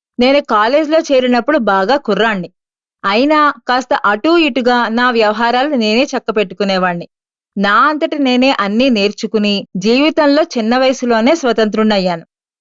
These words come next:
నేను చదువుకున్న రెండు కాలేజీల్లోనూ ఆనందంగానే గడిపాను. ఒక్క చదువులోనే కాకుండా ఆటల్లో కూడా హుషారుగా పాల్గొనేవాణ్ణి. మా నాన్న చిన్నప్పుడు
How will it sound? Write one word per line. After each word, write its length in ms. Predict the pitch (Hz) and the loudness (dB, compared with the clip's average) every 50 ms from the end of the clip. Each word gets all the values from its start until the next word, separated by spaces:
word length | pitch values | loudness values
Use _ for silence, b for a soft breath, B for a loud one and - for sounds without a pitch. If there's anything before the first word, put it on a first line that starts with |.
| _ _ - | _ _ -2
నేను 220 | 240 262 285 285 | 0 2 2 2
చదువుకున్న 500 | 277 269 220 214 247 277 247 302 311 320 | 2 0 0 2 2 0 2 0 0 0
రెండు 280 | 311 262 233 226 233 262 | 2 2 2 0 0 0
కాలేజీల్లోనూ 760 | 262 277 262 262 262 254 262 247 269 262 254 247 247 247 302 330 - - | 0 0 0 2 2 2 2 2 0 0 2 2 2 2 2 2 0 0
ఆనందంగానే 800 | 185 190 202 214 226 233 233 226 220 220 214 214 208 214 254 285 | 0 0 0 0 0 0 0 0 -2 -2 -2 -2 0 0 0 0
గడిపాను. 460 | 247 240 214 196 - 196 180 170 160 _ _ _ _ _ _ _ _ _ _ _ | 0 0 -2 -2 -4 -6 -6 -6 -10 _ _ _ _ _ _ _ _ _ _ _
ఒక్క 240 | 214 240 240 - - 294 285 | -2 -2 0 0 -2 -2 0
చదువులోనే 580 | - 240 196 202 247 277 294 302 302 294 294 294 | 0 -2 0 2 4 4 4 4 2 2 0 0
కాకుండా 580 | 285 - 220 190 196 190 208 202 202 202 196 196 196 - - _ _ 185 | 0 0 -2 -2 -2 -2 -4 -4 -2 0 0 0 0 -2 -4 _ _ 0
ఆటల్లో 480 | 196 214 247 240 294 294 302 302 294 294 | 0 0 0 0 -2 -2 0 0 0 0
కూడా 260 | - - 240 240 285 | 0 0 0 0 0
హుషారుగా 640 | 240 208 226 220 - - 262 240 233 214 208 214 277 | 0 0 -2 -2 -2 0 0 0 2 2 2 0 0
పాల్గొనేవాణ్ణి. 840 | 320 - 277 240 226 220 214 220 214 208 202 196 190 180 175 175 160 - _ _ _ _ _ _ _ _ _ | 0 0 0 2 2 2 0 0 -2 0 0 0 -2 -2 -4 -6 -10 -14 _ _ _ _ _ _ _ _ _
మా 140 | 214 226 240 247 | -2 -2 0 0
నాన్న 300 | 240 226 214 226 254 311 | 0 0 0 0 0 -2
చిన్నప్పుడు 540 | 302 - 277 247 247 254 262 240 - 294 | -4 -2 -2 0 0 0 0 0 -2 -4